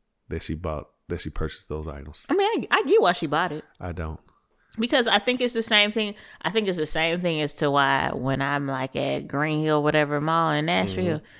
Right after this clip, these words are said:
Speaker 2: and they got that, that security scar-, security scar-, security guard standing outside of the, uh,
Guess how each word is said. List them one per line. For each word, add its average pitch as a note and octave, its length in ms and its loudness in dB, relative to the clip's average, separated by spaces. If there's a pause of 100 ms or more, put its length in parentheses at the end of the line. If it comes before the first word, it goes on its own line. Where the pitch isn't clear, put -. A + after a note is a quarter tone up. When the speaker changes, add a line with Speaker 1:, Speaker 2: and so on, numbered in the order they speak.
(180)
Speaker 2:
and C#3+ 100 2
they D3+ 40 4
got D3+ 220 2
that, D3+ 420 2
that C#3 160 0
security F#3 380 2
scar-, F3 380 2 (220)
security - 440 -8
scar-, - 360 -8 (320)
security A#3 480 2
guard E3 280 4
standing E3+ 260 2
outside D#3 420 2
of C#3+ 440 -2
the, C#3 220 2
uh, C3+ 580 -2